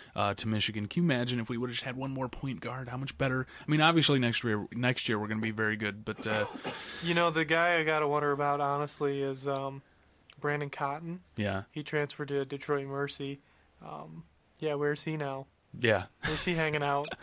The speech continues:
Speaker 1: <laughs>
Speaker 2: Hanging out at the old, uh, Coney Island.
Speaker 1: Yeah.
Speaker 2: Slopping up.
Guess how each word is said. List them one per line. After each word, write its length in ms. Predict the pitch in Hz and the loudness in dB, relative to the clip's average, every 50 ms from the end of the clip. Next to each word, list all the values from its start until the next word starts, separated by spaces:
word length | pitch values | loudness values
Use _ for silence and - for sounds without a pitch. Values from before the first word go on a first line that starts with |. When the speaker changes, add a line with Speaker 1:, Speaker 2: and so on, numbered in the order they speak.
| - - | -14 -16
Speaker 1:
<laughs> 200 | - - - - 190 214 202 196 175 147 147 | -16 -14 -8 -4 -2 -2 -2 -2 -4 -4 -2
Speaker 2:
Hanging 240 | 160 156 156 156 151 | 0 0 2 2 2
out 160 | 151 151 151 | 2 2 0
at 120 | 151 143 - | -2 -2 -2
the 180 | 156 151 151 151 | -2 2 2 4
old, 300 | 147 147 147 147 143 147 | 4 4 4 2 2 2
uh, 320 | 147 147 143 143 143 143 139 | 2 2 2 2 0 -2 -4
Coney 280 | - - 160 156 156 151 | -2 -2 0 2 2 2
Island. 440 | 156 160 165 160 147 143 143 139 - | 2 2 2 2 0 -2 -4 -6 -2
Speaker 1:
Yeah. 320 | - - 110 107 95 98 95 - - - - - | 2 6 6 6 6 6 2 -2 -8 -14 -12 -8
Speaker 2:
Slopping 680 | - - - - - 156 151 151 151 151 - - 160 156 | -6 -4 -4 -4 -2 0 2 2 2 2 2 0 -2 0
up. 280 | 160 165 175 170 - | 2 2 2 0 -4